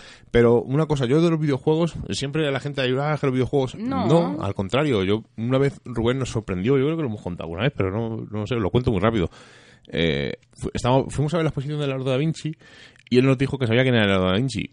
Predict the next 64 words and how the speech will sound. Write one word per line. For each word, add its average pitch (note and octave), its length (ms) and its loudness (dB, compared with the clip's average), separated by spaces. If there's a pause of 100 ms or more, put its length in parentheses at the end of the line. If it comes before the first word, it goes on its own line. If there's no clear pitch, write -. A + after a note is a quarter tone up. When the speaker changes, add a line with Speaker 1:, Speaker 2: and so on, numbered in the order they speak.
(180)
Speaker 1:
Tendría F2+ 340 -2 (180)
cuatro G#2 340 -4
o - 40 -10
cinco F#2 300 -6
años C#3 200 2
y F#2 40 -4
le E2 80 -4
dijimos, E2+ 240 -8
"¿Vas B2 100 -6
a A#2+ 120 -6
saber A2+ 180 -2
quién G#2+ 140 0
es G#2 60 -2
Leonardo G#2 220 0
da F2+ 80 -2
Vinci, E2 240 -8
Rubén?". F#2 300 -2 (160)
Y F2+ 80 -2
dijo, F#2+ 200 -4
"Sí, B2+ 140 -4
sí, C3 240 -2
sé - 140 -4
lo C3+ 100 0
que C#3+ 60 -2
inventó". A2+ 360 0
Digo, F2 140 2
"¿Vas B2 140 -6
a D3 60 -8
saber C#3 140 -2
lo B2 80 0
que A#2 80 0
inventó?". A2+ 460 -2 (380)
Y G#2+ 80 -4
nos G2 160 0
dijo B2+ 200 4
que - 80 -4
había G2+ 140 2
inventado G2+ 380 0
el F#2+ 80 0
ala F#2+ 160 0
delta, D3+ 340 -2
que B2 60 -6
había G#2 100 -4
inventado G2 400 -2
una F#2 120 0
Speaker 2:
No, - 40 -2
Speaker 1:
especie G2 220 -2
Speaker 2:
y - 20 4
Speaker 1:
de - 60 4
Speaker 2:
además E3 220 0
Speaker 1:
tanque. E3+ 180 -2
Speaker 2:
que - 20 -8
fuimos G3 300 -6
casi C4+ 240 -4
luego A3+ 240 -2
por G#3 180 -4
él C4 180 -4
porque G3 240 -8
estaba F3+ 360 -4
súper C4 260 -6
emocionado. A3 720 -4 (200)
Speaker 1:
Y A2 180 4
es - 180 2
verdad, B2 400 0